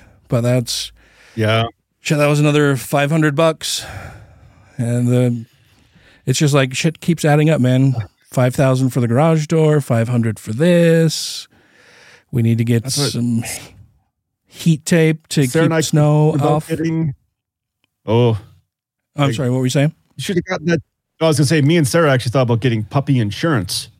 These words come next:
Speaker 2: dog insurance, but
Speaker 1: Yeah.
Speaker 2: we never, we keep never getting it, and then we keep getting a very large vet bill.
Speaker 1: <laughs>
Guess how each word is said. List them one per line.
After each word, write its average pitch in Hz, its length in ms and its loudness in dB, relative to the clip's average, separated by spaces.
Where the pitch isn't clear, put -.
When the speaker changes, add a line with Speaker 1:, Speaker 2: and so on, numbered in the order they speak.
Speaker 2:
dog 156 220 0
insurance, 113 480 -2
but 98 280 -4
Speaker 1:
Yeah. 123 300 2
Speaker 2:
we 135 100 0
never, 180 400 2
we 165 120 0
keep 202 280 -8
never 175 240 2
getting 156 340 2
it, 123 220 0
and 139 140 2
then 143 100 4
we 147 80 2
keep 147 200 -2
getting 139 220 0
a 120 60 0
very 131 260 2
large 123 300 0
vet 113 240 -2
bill. 92 280 -4
Speaker 1:
<laughs> - 60 -8